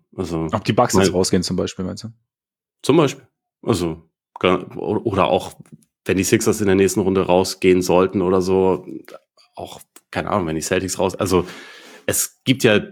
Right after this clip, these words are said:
Speaker 1: genug Teams, wo es passieren könnte, dass was frei wird, die f-, vielleicht auch, also, oder ziemlich sicher einen direkteren Weg zu Contention haben als die
Speaker 2: Mhm.
Speaker 1: Rockets, die halt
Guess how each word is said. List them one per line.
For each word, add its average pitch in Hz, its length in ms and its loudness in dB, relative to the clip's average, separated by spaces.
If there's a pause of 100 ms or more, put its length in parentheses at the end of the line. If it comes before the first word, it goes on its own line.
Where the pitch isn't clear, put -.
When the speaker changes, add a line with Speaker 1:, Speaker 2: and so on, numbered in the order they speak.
(120)
Speaker 1:
genug 113 320 2
Teams, 107 320 0
wo 98 100 2
es - 140 -2
passieren 92 600 -2
könnte, 104 360 0
dass 82 200 -2
was 85 120 0
frei 87 300 -2
wird, 87 240 -2
die 82 120 -2
f-, - 140 -8 (300)
vielleicht 85 420 0
auch, 85 380 -2
also, 85 340 -4
oder 82 240 -4
ziemlich 98 260 2
sicher 104 440 2 (420)
einen 104 200 0
direkteren 95 600 -2
Weg 92 300 0
zu 90 600 0
Contention 98 580 -4
haben 90 400 0
als 85 180 0
die 98 100 2
Speaker 2:
Mhm. 90 40 2
Speaker 1:
Rockets, 92 320 -2
die 85 160 -2
halt 82 220 -2